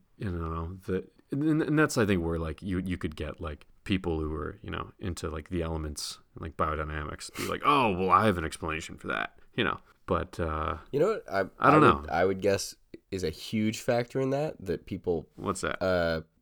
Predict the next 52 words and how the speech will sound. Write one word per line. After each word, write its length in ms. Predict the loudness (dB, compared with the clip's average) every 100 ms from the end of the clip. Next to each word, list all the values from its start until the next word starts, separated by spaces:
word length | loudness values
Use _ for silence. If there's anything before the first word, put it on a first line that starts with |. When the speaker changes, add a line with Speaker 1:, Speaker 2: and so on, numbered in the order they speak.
| _
Speaker 2:
barometric 500 | 8 8 6 4 -4
pressure. 460 | -2 -2 -4 -10 -14 _
Speaker 1:
Huh, 260 | 0 2 2 -2
that's 100 | -8
a 40 | -2
good 120 | -2
point. 300 | 0 0 0
Speaker 2:
And 280 | 2 2 2
the 60 | -2
Speaker 1:
I 40 |
didn't 120 | -2 -2
think 120 | -2
about 200 | -2 0
that. 180 | -4 -4
Speaker 2:
the 200 | -2 0
way 220 | 4 6
that, 220 | 6 6 6
um, 400 | 4 0 -6 -12 _ _ -4
like, 140 | -2 0
the 80 | 2
way 200 | 6 6
that 220 | 4 2
different 320 | -2 0 0
houses 440 | 2 2 0 -2
are, 120 | -2 -2
like, 200 | -2 -2
set 180 | 0 0
up. 100 | 2
Like, 160 | 0 2
it 60 | 0 0
was 160 | -2 2
out 180 | 2
at 60 | 2
the 60 | -2
coast, 600 | -4 -2 -2 -2 -12 -18 _ _
uh, 320 | -2 0 2 -2
a 20 |
few 220 | -4 -6
weeks 180 | -4 -6
ago, 380 | -6 -4 -4 -6 -10 _ -4
and 500 | 0 0 0 -4 -10 _ _
the 100 | -6
house 340 | 2 2 2
was 120 | -4 -10
just, 180 | -6 -4
like, 160 | -4
really 300 | -4 -2 0
dry, 720 | -2 -4 -4 -2 0 -2 -4 -10 _ -6
and 140 | -2
it, 220 | -2 -2 -6 -4
Speaker 1:
Mm-hmm. 140 | 0
Speaker 2:
like, 240 | 2 0